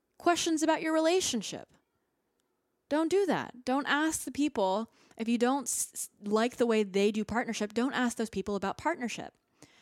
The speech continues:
If you don't like the way someone h-, holds on to their friendships, don't ask that person about letting go of a friendship and what you should do. Ask the people who seem to be in integrity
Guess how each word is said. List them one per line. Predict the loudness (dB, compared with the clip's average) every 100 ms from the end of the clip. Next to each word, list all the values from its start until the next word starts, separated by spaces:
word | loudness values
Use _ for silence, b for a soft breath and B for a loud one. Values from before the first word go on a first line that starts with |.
| B B B
If | -2
you | 0
don't | 0 2
like | 2 2 0
the | 0
way | 2 2 2
someone | 0 0 0 -2 -2 -2 -2 -8 B B B
h-, | B B
holds | -8 0 2 2 2
on | 2
to | 2
their | 2 0
friendships, | 0 0 0 -2 -2 -2 -4 -8
don't | 0 0 0
ask | 0 -2 -2
that | -2 -2
person | -2 -4 -2 -2 -2 -4
about | -4 -2 0 -2 _ b b b
letting | 0 2 2
go | 0
of | 0
a | 0
friendship | 0 -2 -2 -6 -6 -14 _ -10
and | -6
what | -4
you | -4
should | -6
do. | -2 -2 0
Ask | 0 0 -2
the | -4
people | -4 -4 -2
who | -2 -2
seem | -2 -2 -2
to | -4
be | -4
in | -4
integrity | -4 -4 -2 -2 -2 -4 -6 -10